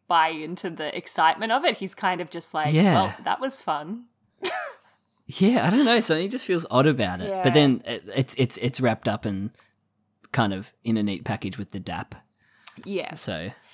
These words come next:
Speaker 1: But it's,
Speaker 2: I think that
Speaker 1: it's
Speaker 2: kinda
Speaker 1: funny that, like,
Speaker 2: sells it.
Speaker 1: Lunga, like, snobs him and, like, turns away, and then, like, the next second they're doing the dap was really weird.
Speaker 2: Yeah.
Speaker 1: It felt really
Speaker 2: <laughs>
Speaker 1: strange. <laughs>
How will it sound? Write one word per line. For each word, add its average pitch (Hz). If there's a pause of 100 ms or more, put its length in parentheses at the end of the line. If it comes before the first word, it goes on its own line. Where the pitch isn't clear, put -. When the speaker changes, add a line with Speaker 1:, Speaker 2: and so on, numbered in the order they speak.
(160)
Speaker 1:
But 247
it's, 233
Speaker 2:
I -
think 220
that 240
Speaker 1:
it's -
Speaker 2:
kinda 226
Speaker 1:
funny 226
that, 269
like, 226
Speaker 2:
sells 220
it. 196
Speaker 1:
Lunga, 175
like, 170 (340)
snobs 175
him 160
and, 160
like, 165
turns 185
away, 156
and 175
then, 160
like, 165
the 175
next 165
second 160
they're 165
doing 160
the 156
dap 156
was 196
really 160
weird. 147
Speaker 2:
Yeah. 147 (260)
Speaker 1:
It 285
felt 302
really 226
Speaker 2:
<laughs> -
Speaker 1:
strange. 214
<laughs> -